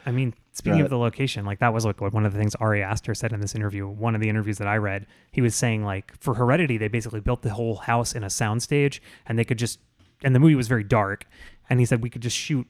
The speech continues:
Speaker 1: you know, indefinitely and as much as we, whenever we wanted. You know, we, we would do, like, fifteen, sixteen hour days.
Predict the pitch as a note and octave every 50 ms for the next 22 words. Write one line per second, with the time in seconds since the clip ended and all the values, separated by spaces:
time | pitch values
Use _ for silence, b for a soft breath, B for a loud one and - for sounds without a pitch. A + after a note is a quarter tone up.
0 | _ _ - E3+ D3 A#2 G2+ G2 G2+ - _ - D3 C3 B2 A#2+ C3 A#2 - -
1 | C3 A2+ A2 A#2+ A#2 A2+ G#2+ G#2 A2 A2+ - A#2 A2 G#2+ G#2 G2+ G2 A2 A2 A2
2 | - A#2+ G2+ G2+ G#2 G#2+ G#2 G2+ G#2 B2 A2+ G#2+ G#2+ G#2+ A2 G#2+ G#2 G#2 G#2 G#2
3 | G2+ G2+ A2 - B2+ A#2+ A2 A2+ G#2 G2+ G2 G2+ G#2 G#2+ A2 - C3 A2+ G#2+ G#2
4 | B2 A#2 G#2 G#2+ - - C#3 A#2+ - - B2+ A2+ G#2+ A2 - - A#2 - - -
5 | B2 A2+ G#2 G#2+ G#2+ G#2+ G2 G#2 G#2 G#2 A2 A2+ -